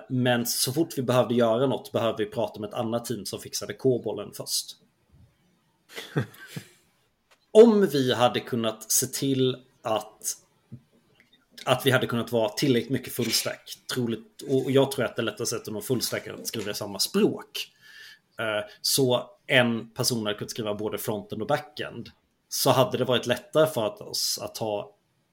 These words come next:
ja, eller jag vet inte, att ha ett horisontellt team. Fast eftersom att vi fullstackar när man blir, är man fullstackar? Ja, jag vet inte, jag slår knut på mig själv här.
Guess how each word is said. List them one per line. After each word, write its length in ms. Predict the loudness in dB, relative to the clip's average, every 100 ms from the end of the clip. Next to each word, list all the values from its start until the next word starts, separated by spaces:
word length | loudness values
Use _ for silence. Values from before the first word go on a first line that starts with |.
| _ _ _ _ _ _ -16
ja, 120 | -16 -18 _ -12
eller 160 | -10 -10
jag 80 | -12
vet 180 | -16 -20
inte, 240 | -20 -20 _ _ _
att 200 | -2 2
ha 80 | 2
ett 100 | 2
horisontellt 580 | 0 0 -2 -4 -6 -2
team. 260 | -4 -4 -12 _ _ _ _ _ _ _ _ _ _ _ _ _ _ _ _ _ _ _ _ _ _ _ _ _ _ _ _ _ -6
Fast 420 | -2 -2 -4 -8
eftersom 280 | -6 -2 -2
att 100 | -2
vi 40 |
fullstackar 840 | -2 0 0 0 -2 0 0 2 0
när 180 | 0 -2
man 220 | -2 -2
blir, 300 | -4 -6 -4
är 120 | -2
man 120 | -2
fullstackar? 520 | -2 -4 -4 -8 -10
Ja, 280 | -12 -10 -10
jag 80 | -10
vet 160 | -12 -14
inte, 140 | -12
jag 100 | -10
slår 160 | -10 -12
knut 280 | -8 -10 -8
på 80 | -12
mig 120 | -8
själv 200 | -8
här. 100 | -6